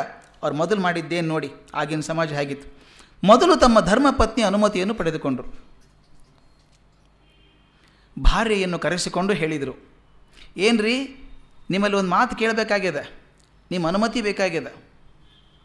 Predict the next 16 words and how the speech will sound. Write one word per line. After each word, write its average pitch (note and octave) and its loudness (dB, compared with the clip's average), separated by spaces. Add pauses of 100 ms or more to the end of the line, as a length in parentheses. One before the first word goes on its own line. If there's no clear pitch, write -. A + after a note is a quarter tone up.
(760)
ಆಕೆ, F#3+ -2 (260)
"ನನ್ನ D4 4
ಅನುಮತಿ C#4 4
ಬೇಕು A3+ 0
ಅಂದರೆ G3 2
ಏನು? F#3 -2 (140)
ಅದು E3+ 0
ಯಾರಾದರೂ F3 2
ಒಪ್ಪುವ D#3 2
ಮಾತೇ? E3 0 (380)
ನನ್ನಿಂದ A#3 2
ಏನಾಗಬೇಕು A3+ 2
ಹೇಳ್ರಿ?" D3+ -4 (360)
ಅಂತ C#3 -4
ಅವ್ರು F#3 0
ಕೇಳಿದ್ರಂತೆ. B2+ -6